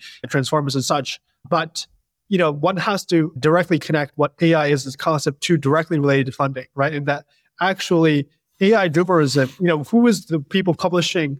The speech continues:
you know, all these A I doomer articles? It's the researchers. <laughs> Why are they doing that? Because it <laughs> benefits their funding, right? Like, the more you can magnify, overhype A I,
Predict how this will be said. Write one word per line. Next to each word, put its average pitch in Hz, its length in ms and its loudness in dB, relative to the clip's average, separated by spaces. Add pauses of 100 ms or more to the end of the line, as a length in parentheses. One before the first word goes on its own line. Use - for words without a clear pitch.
you 165 80 0
know, 147 80 4
all 156 80 2
these 143 160 2 (240)
A 160 140 2
I 151 120 2
doomer 143 360 0
articles? 165 400 -2
It's 151 200 -8
the 139 100 0
researchers. - 1040 -2
<laughs> - 80 -20
Why 175 240 2
are 196 140 2
they 180 120 2
doing 202 280 2
that? 151 200 0
Because 180 260 0
it 180 80 0
<laughs> - 20 -4
benefits 214 520 0
their 175 160 2
funding, 208 480 -6 (400)
right? 170 180 -2
Like, 185 160 0
the 190 100 2
more 220 340 4
you 196 120 -2
can 175 140 0
magnify, 156 760 0 (520)
overhype 190 640 0
A 143 160 -2
I, 139 360 2